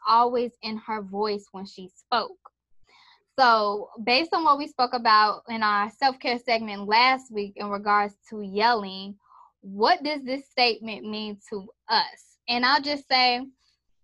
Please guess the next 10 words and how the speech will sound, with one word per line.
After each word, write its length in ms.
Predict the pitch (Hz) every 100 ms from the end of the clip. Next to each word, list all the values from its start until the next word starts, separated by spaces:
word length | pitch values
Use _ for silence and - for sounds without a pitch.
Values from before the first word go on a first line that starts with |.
| _ _ _ _
something, 720 | - 277 277 240 240 233 233
the 120 | 233
word 360 | 220 240 262 233
gentle 680 | - 247 294 285 269 208 202 -
for 80 | 226
Sister 340 | - 247 240
Sharifa 480 | 214 233 254 254 214
was 160 | 208
brought 360 | 196 214 208 196 -
up, 280 | 240 262 -